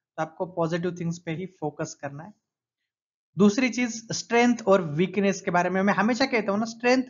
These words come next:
जॉब के according होनी चाहिए, वीकनेस जॉब के रिलेटेड नहीं होनी चाहिए। जैसे टीचिंग का जॉब हो और आप कह रहे हो, "मुझे स्विमिंग नहीं आती", तो कोई बात नहीं, आप टीचिंग कर सकते हो।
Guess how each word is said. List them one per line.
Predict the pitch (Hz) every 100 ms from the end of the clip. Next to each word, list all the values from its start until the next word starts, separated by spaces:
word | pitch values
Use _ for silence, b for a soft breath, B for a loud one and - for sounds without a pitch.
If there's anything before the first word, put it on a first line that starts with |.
| 165
जॉब | 156 214 220
के | -
according | 190 - 208 202 208
होनी | 185 196
चाहिए, | 196 185 214 254 _ _ _ _ 165
वीकनेस | 214 220 247 254 - 165
जॉब | 190 202 -
के | 196
रिलेटेड | 190 190 196 196 170
नहीं | 175 180
होनी | 151 156
चाहिए। | 143 143 143
जैसे | 175 175
टीचिंग | 214 220 220 233 240
का | 233
जॉब | 226 214
हो | 220
और | 220
आप | 208 208 220
कह |
रहे | 214
हो, | 220
"मुझे | 214 202
स्विमिंग | - 208 208 220
नहीं | 220
आती", | 214 214 214
तो | 208
कोई | 202
बात | 202 190 196
नहीं, | 208
आप | 202 185
टीचिंग | 175 196
कर | 180 170
सकते | 156 - -
हो। | 131